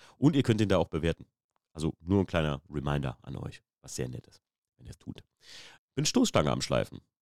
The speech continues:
Oh, w-, was für ein Auto hast du? Was, was, was fährst du? Bohlen. Deshalb wäre mir neun Stunden Podcast am liebsten. <laughs> Podcast immer auf der Arbeit, schreibt der Christoph,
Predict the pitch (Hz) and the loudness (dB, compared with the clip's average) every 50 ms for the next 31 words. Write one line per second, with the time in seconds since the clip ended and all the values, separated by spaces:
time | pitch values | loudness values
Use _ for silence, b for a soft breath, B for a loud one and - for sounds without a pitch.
0 | _ _ _ _ - 175 175 95 69 - - 101 104 90 - - - 123 143 - | _ _ _ _ 2 4 4 4 2 0 -4 -2 -2 -2 -2 -2 0 0 0 2
1 | - 151 165 180 185 196 190 180 175 160 175 196 - 226 180 147 135 131 135 139 | 2 2 2 2 4 4 2 2 2 2 0 0 0 0 0 0 -2 -2 -4 -6
2 | 151 - 151 - - 160 151 - - 180 180 - - 95 - _ _ _ _ _ | -4 -4 -4 -2 0 -2 -2 0 0 0 0 0 -2 -4 -6 _ _ _ _ _
3 | - 65 65 67 - _ - 98 - - 101 98 - 101 92 95 90 87 87 92 | -6 -6 -6 -6 -8 _ -8 -4 0 0 0 0 2 0 2 2 2 2 2 2
4 | 107 117 - - - 76 87 - - 95 - - 78 71 - - 60 69 69 67 | 2 0 -2 -6 -6 -8 -8 -6 -6 -6 -6 -4 -6 -6 -6 -6 -8 -8 -8 -8
5 | - - - 87 95 95 - - - - - - _ _ _ _ _ _ _ _ | -10 -8 -6 -4 -2 -2 -4 -6 -10 -20 -20 -20 _ _ _ _ _ _ _ _
6 | _ _ - _ _ - - _ _ _ _ _ _ _ _ - _ _ _ _ | _ _ -20 _ _ -20 -20 _ _ _ _ _ _ _ _ -20 _ _ _ _
7 | _ _ - - - - _ - - 90 - - 90 85 - - 80 90 85 - | _ _ -18 -16 -16 -18 _ -2 -2 -2 -2 -2 -4 -4 -4 -4 -4 -4 -2 -2
8 | 80 82 - - 50 78 85 78 71 69 - - 73 71 67 - 71 - - 78 | -4 -4 -4 0 0 2 2 2 0 -4 -6 -6 -8 -8 -8 -10 -14 -14 -10 -12
9 | 73 - - - - | -12 -10 -12 -18 -20